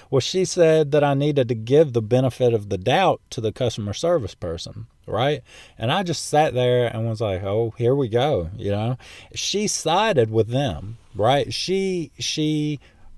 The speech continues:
sided with them, and I was kinda shocked. And then she explained why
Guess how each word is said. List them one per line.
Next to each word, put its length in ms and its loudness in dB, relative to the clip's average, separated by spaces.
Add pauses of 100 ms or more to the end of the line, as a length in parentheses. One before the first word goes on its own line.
(220)
sided 520 4
with 180 2
them, 360 0
and 140 0
I 100 0
was 160 2
kinda 260 -2
shocked. 680 0
And 200 2
then 200 2
she 160 0
explained 760 -2
why 560 2